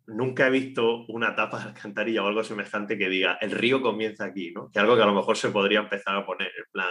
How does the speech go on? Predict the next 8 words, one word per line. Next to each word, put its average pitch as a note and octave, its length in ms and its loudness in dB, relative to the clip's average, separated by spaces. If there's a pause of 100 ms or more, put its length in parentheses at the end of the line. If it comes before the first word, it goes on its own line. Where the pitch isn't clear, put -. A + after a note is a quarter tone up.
"Oye, G#2+ 320 2
el - 80 -6
río, A2+ 440 2 (240)
aunque G#2 260 2
el G2 140 4
río A2+ 240 6
esté B2 320 4
a, G#2+ 340 4